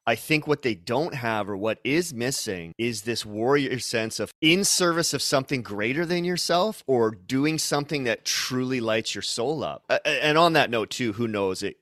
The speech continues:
it, you know, it can be a very clinical, obviously, depression, or it can be maybe he had a, a mental disorder of some kind we don't know about. Maybe he was borderline schizophrenic. Like, there's so many things it could be.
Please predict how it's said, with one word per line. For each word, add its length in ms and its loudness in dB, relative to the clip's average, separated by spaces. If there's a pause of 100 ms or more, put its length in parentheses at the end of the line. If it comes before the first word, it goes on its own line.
it, 260 -8 (300)
you 80 -4
know, 100 -4
it 80 -8
can 120 -10
be 100 -2
a 60 -2
very 220 0
clinical, 840 -2
obviously, 380 -2
depression, 580 -4
or 140 -2
it 80 -6
can 200 -8
be 280 -4 (300)
maybe 340 0
he 160 0
had 320 4
a, 380 2
a 40 -2
mental 840 -4
disorder 480 0
of 80 0
some 180 -4
kind 180 -2
we 100 -2
don't 140 -4
know 180 4
about. 280 4
Maybe 220 -6
he 60 -2
was 120 -6
borderline 460 -2
schizophrenic. 720 -2
Like, 160 -6
there's 100 -4
so 220 0
many 120 0
things 380 -2
it 120 -6
could 280 -6
be. 340 -2